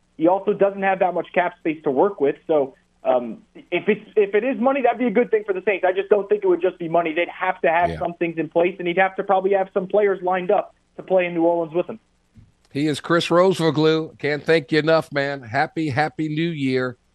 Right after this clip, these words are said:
Speaker 2: Uh, we'll see if the Pels, uh, the, the, the Saints playoff live, uh, line is still alive after Saturday in Philly. We shall see.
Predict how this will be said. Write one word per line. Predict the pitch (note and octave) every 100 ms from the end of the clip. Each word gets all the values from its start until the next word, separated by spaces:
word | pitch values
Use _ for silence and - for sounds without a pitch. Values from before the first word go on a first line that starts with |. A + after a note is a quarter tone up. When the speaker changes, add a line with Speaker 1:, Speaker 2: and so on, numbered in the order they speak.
| _ _ -
Speaker 2:
Uh, | A#2 A#2
we'll | B2 C3+
see | - D3+
if | C#3+
the | A#2
Pels, | C#3+ D3 D3+ C3+ D#3
uh, | B2 A#2+ - - F#2+
the, | F#2+ G2 G2+
the, | G#2+ G#2 G2 _ _ -
the | A2
Saints | - - F3 F#3 - - - _ _ _ -
playoff | - D#3 E3+ D#3+ D#3+ D#3+ - _
live, | G2 A#2+ D3 D#3 D#3+ D#3+ D#3 D3 - C3
uh, | C3+ C3 B2+ A#2+
line | C3 D3+ D#3+ D3+
is | B2+
still | - D#3 D3
alive | C#3 C#3+ C3 A2+ G#2+ G#2 A2
after | B2 - C3
Saturday | - C3 C3 A#2 G#2 G#2
in | G#2 A#2+
Philly. | A2+ - A2+ F#2
We | G2 A#2+
shall | - G#2
see. | - F#2